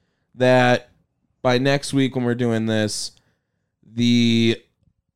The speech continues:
Nuggets will be up a game on the Lakers. And then on the other side,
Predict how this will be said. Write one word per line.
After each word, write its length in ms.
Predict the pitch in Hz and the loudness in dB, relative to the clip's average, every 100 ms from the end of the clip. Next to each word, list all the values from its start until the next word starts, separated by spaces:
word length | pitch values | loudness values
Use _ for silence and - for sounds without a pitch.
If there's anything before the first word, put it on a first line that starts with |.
| _ _ _ | _ _ _
Nuggets 600 | 120 131 135 143 147 - | -6 0 2 2 -2 -2
will 60 | 139 | -2
be 240 | 127 127 | 2 2
up 120 | 123 127 | 2 0
a 40 | |
game 400 | 101 120 113 110 | -4 -2 -2 -2
on 120 | 104 | -6
the 60 | 104 | -8
Lakers. 640 | 90 90 - - - - - _ _ _ | -10 -14 -18 -20 -18 -18 -20 _ _ _
And 160 | 110 117 | -8 -4
then 160 | 113 | -4
on 60 | 113 | -2
the 100 | 120 | -2
other 200 | 123 131 | 0 0
side, 640 | 127 131 120 113 113 110 | -2 0 2 2 0 -4